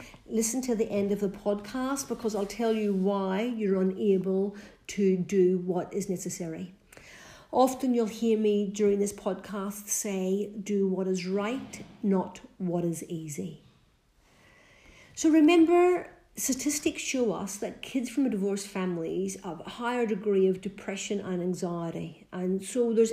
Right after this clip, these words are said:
extra challenges here. However, once we master this, once we get this right, um, we can really help the kids transcend all of that. So often when families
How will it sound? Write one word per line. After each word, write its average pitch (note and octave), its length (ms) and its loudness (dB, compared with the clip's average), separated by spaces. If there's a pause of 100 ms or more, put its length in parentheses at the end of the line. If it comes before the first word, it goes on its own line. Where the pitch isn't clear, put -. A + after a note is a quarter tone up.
extra B3 320 -4
challenges G3 720 -2 (120)
here. F#3 480 -4 (440)
However, A#3 480 4
once B3 500 -2
we C4+ 140 2
master F#3+ 580 -2
this, F#3 300 -6
once B3 280 -4
we A#3 120 -4
get G3+ 300 -6
this G3+ 300 -6
right, A3+ 480 -6 (640)
um, G3+ 380 -4 (260)
we A3 140 2
can G#3 280 2
really G#3 340 4
help G3 340 -4
the G#3 140 -6
kids F#3 760 0 (220)
transcend F#3 760 0
all E3 220 -6
of D#3+ 160 -6
that. - 440 -10 (1800)
So D4+ 180 6
often C#4 540 2
when A3 300 4
families G#3 960 0